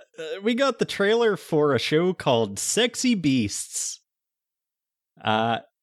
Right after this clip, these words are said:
hoping to say goodbye to superficial dating, real-life singles sport elaborate makeup and prosthetics to put truly,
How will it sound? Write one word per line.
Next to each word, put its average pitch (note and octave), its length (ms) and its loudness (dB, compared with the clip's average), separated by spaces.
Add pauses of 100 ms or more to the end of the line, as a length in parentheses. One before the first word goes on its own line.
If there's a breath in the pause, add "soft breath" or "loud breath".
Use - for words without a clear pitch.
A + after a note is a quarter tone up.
hoping G#3 380 0
to D3 40 -2
say F#3 240 0
goodbye D#3 380 0
to C#3 100 0
superficial D3 680 0
dating, A#2 500 0 (420 loud breath)
real-life G3+ 480 0
singles D#3 500 0
sport C#3 360 0
elaborate D3 440 2
makeup D3 400 0
and B2 120 -6
prosthetics C3 720 -2
to - 100 -6
put C3+ 260 -2
truly, F3+ 680 -2